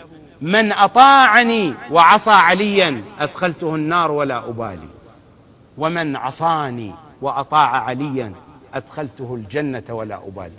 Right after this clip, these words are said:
الله يقول هكذا. هذا حديث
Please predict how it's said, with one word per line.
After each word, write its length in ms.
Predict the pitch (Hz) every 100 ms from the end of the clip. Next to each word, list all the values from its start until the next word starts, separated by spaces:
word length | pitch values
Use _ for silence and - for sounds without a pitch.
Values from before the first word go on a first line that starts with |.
| -
الله 200 | 170 185
يقول 300 | 127 113 101
هكذا. 280 | 92 85 80 _ - - _ _ _ _ _ _ _ _ _ _ _ _ _ _ _ _ _
هذا 200 | 214 262
حديث 440 | 190 214 277 262